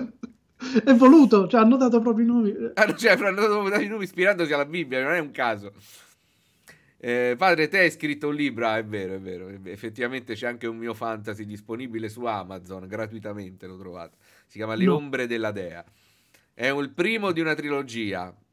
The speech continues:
Speaker 1: eh, che non è mai uscita tutta, <laughs> però il primo è disponibile.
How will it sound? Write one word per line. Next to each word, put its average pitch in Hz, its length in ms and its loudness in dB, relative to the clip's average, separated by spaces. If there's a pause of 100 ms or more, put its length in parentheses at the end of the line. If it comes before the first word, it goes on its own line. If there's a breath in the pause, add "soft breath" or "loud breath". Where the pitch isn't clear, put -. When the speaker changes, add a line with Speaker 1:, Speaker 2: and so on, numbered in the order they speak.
Speaker 1:
eh, 104 680 -8
che 117 100 -8
non 117 100 -10
è 127 60 -8
mai 120 140 -8
uscita 117 320 -10
tutta, 90 340 -12
<laughs> 101 260 -14
però 165 160 0
il 170 120 -2
primo 160 220 -4
è 135 60 -6
disponibile. 107 520 -14